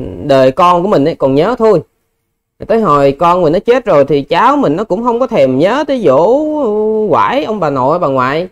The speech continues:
gì được nữa hết. Thì trong trường hợp đó, sư gọi chúng ta trở thành cô hồn, có nghĩa là, ờ, chúng ta vẫn còn người thân, nhưng mà thân bằng quyến thuộc của chúng ta đấy,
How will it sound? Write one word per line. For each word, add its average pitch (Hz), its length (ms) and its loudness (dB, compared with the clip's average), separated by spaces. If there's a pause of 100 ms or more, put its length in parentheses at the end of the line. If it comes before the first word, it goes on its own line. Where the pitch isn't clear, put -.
(560)
gì 156 80 -2
được 147 160 0
nữa 202 100 0
hết. 330 200 -2 (720)
Thì 160 600 4 (160)
trong 233 180 2
trường 160 180 2
hợp 147 180 -2
đó, 262 320 0
sư 226 180 2
gọi 135 240 2
chúng 269 160 -6
ta 208 260 -4
trở 160 160 -4
thành 156 220 -6
cô 196 160 -2
hồn, 156 280 0 (120)
có 254 120 -4
nghĩa 202 200 0
là, 180 200 0 (880)
ờ, 156 380 0 (680)
chúng 277 160 0
ta 202 300 0
vẫn 175 340 0
còn 165 220 2
người 151 160 2
thân, 233 240 0 (580)
nhưng 208 240 0
mà 147 420 -2 (440)
thân 214 160 0
bằng 156 180 2
quyến 247 160 -2
thuộc 151 200 2
của 185 80 -2
chúng 247 160 -4
ta 214 260 0
đấy, 247 100 -8